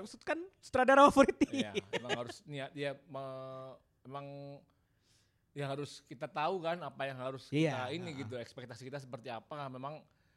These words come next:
Speaker 2: eh, oh, ini gue suka sutradaranya gitu
Speaker 1: Iya,
Speaker 2: kan,
Speaker 1: betul.
Speaker 2: Scorsese gue suka, jadi emang gue niat gitu. Film-film dia juga dua jam lebih semua kebanyakan yang
Speaker 1: Mm-mm.
Speaker 2: dulu-dulu.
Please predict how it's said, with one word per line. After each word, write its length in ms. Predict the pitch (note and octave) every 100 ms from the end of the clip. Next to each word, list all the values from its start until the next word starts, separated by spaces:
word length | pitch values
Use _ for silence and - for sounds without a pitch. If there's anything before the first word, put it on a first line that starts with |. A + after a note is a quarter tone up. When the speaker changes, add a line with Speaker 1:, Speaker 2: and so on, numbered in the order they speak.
| _
Speaker 2:
eh, 340 | - B2 B2 B2
oh, 140 | E3 D#3+
ini 320 | F3 G3 F3+
gue 160 | C#3+ D3+
suka 260 | C3+ C#3 -
sutradaranya 840 | - A#2 A#2 C#3+ F3 F3 E3+ E3
gitu 160 | C3+ B2
Speaker 1:
Iya, 80 |
Speaker 2:
kan, 180 | G#2+ B2
Speaker 1:
betul. 120 | A#2+ A#2
Speaker 2:
Scorsese 400 | A#2+ A2 A2 D3
gue 160 | C#3+
suka, 400 | B2 G#2 A#2 A2 G#2
jadi 260 | G#2+ B2
emang 180 | A#2 A2+
gue 160 | A2+ A#2
niat 480 | F#2 G2+ G2+ G2 G2
gitu. 320 | G2 - F#2 _ _ _ -
Film-film 400 | C#3+ C3+ C#3+ C#3
dia 140 | C#3+
juga 300 | F#3 D3+ C#3 - _ _
dua 200 | - A#2+
jam 140 | A2+ A#2
lebih 300 | A#2 A#2+ B2
semua 360 | A2+ B2+ C3 E3
kebanyakan 480 | A#2 A2+ A#2+ B2+ A2
yang 140 | G#2+
Speaker 1:
Mm-mm. 180 | G#2+ D#3
Speaker 2:
dulu-dulu. 280 | A#2 B2